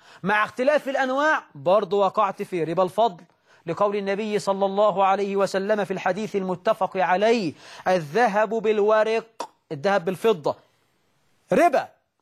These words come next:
إلا هاء وهاء". قال المفسرون: هاء وهاء يعني يداً بيد، خد وهات، سلمني واستلم. ولقوله صلى الله عليه وسلم: "لا تبيعوا منها غائباً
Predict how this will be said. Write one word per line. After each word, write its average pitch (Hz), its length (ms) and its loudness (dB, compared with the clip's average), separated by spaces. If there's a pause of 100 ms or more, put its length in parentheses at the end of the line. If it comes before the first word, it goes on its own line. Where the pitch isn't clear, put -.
(280)
إلا 214 440 2
هاء 277 580 2
وهاء". 214 440 0 (1080)
قال 196 220 4
المفسرون: 175 800 0 (300)
هاء 214 420 2
وهاء 185 380 0
يعني 202 420 -2 (140)
يداً 190 600 0 (120)
بيد، 165 500 2 (140)
خد 214 420 0
وهات، 214 460 0 (200)
سلمني 240 520 0
واستلم. 226 560 0 (380)
ولقوله 214 540 0
صلى 202 280 -2
الله 202 420 2
عليه 196 360 0
وسلم: 190 600 -2 (220)
"لا 202 220 2
تبيعوا 196 580 -4
منها 180 640 0
غائباً 240 800 0